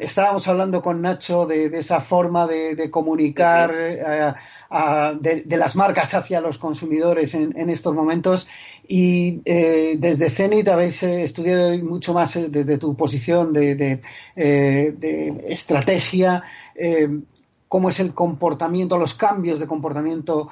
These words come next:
Speaker 1: eh, de consumo, ¿no?, en los hogares españoles. Ante una situación como esta de confinamiento, eh, ¿cómo, cómo afecta a la, a la planificación, no? Eh, estamos en casa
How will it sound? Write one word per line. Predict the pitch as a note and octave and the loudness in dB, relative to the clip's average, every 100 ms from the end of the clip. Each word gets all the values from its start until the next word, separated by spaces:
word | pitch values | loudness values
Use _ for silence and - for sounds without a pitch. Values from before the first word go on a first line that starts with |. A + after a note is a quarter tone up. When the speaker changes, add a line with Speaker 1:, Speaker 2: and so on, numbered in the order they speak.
| - - | -14 -16
Speaker 1:
eh, | F3+ D3+ | -2 0
de | C#3+ | 2
consumo, | D3+ D3 C3+ A3+ G#3 D3 | 0 0 0 -2 0 2
¿no?, | F3+ | 2
en | E3+ | 2
los | C#3+ D#3+ | 2 2
hogares | D#3 D3+ B2+ | 2 2 -2
españoles. | D3 D3+ D#3+ D3 C#3 - - - - | -4 -2 2 2 0 -6 -20 -20 -4
Ante | F3 E3 - E3 | -2 0 0 0
una | G3+ A3 | 2 0
situación | - G#3+ G3+ E3+ - F#3 F3+ | -2 -4 -2 -2 0 0 0
como | E3+ E3 | 0 0
esta | F3+ - F#3 | 0 0 0
de | E3 D3 | 0 -2
confinamiento, | E3 D#3+ C#3+ D#3+ D#3 D#3+ F3+ F#3 - G3+ G3+ - - | -2 -4 -2 0 0 2 2 2 0 -2 -4 -12 -20
eh, | - E3 D#3+ D#3 - C3 - | -4 0 2 2 0 -8 -2
¿cómo, | F#3+ G3 | 0 0
cómo | - G#3+ | 0 0
afecta | - G3+ D3 - D3+ | 2 0 -2 0 2
a | C#3+ | 4
la, | C#3+ C3+ C3 A#2 - _ | 4 4 2 -2 -18 _
a | D#3 | -2
la | D3+ | 0
planificación, | - D#3+ D3 - D#3 D#3 - E3 D3 C3+ | 2 2 2 -2 -4 -4 -2 0 2 0
no? | F3 G3 | -2 -6
Eh, | - D3+ D3 C#3 - - - | -6 -6 -6 -10 -12 -14 -14
estamos | - - F3+ E3+ F3+ | -14 -2 0 2 4
en | D3+ | 4
casa | C3+ G3+ G3 A3+ A3 A3+ | 4 2 2 2 2 0